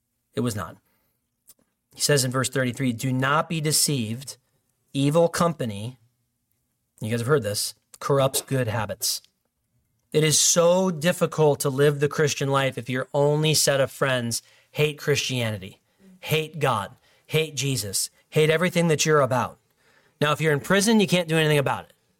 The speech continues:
And sometimes prison has these crazy revivals because the power of God is like, it's, it's captive,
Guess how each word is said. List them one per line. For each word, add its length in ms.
And 260
sometimes 380
prison 520
has 300
these 140
crazy 440
revivals 640
because 460
the 180
power 340
of 80
God 240
is 140
like, 160
it's, 180
it's 200
captive, 720